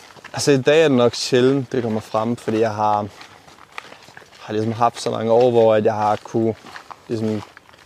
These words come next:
gennemtænke det ene og det andet.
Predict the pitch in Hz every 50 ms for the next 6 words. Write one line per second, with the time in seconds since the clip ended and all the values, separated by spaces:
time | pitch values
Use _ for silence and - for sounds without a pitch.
0 | - - - - - - - - 127 117 117 123 127 127 - - 120 113 113 113
1 | - - - - - - - - - - - - - 127 123 117 117 113 107 113
2 | 110 113 110 117 117 120 123